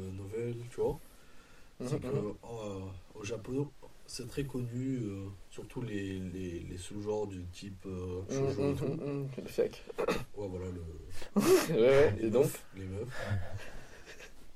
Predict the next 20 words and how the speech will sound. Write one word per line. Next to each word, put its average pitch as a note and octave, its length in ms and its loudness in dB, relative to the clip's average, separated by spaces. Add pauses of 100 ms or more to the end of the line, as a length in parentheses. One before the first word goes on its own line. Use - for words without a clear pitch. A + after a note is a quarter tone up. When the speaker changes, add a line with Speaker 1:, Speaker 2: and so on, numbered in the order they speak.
(320)
Speaker 1:
Donc, A2+ 300 -8 (120)
il G#2+ 80 -2
y - 20 -2
a A2 60 -4
ça. C3+ 320 2 (1300)
Il A#2 60 -4
y A#2 60 4
a, G#2+ 40 6 (120)
il A2 60 -6
y A2 40 0
a - 20 2
pas C#3 120 -2
mal D#3 160 2
de D3 100 0
gens E3 180 -2
qui, G#2 360 -4
qui G2 140 -10
jouent G2+ 160 -4
à F#2+ 40 -6
ça, C3 140 -8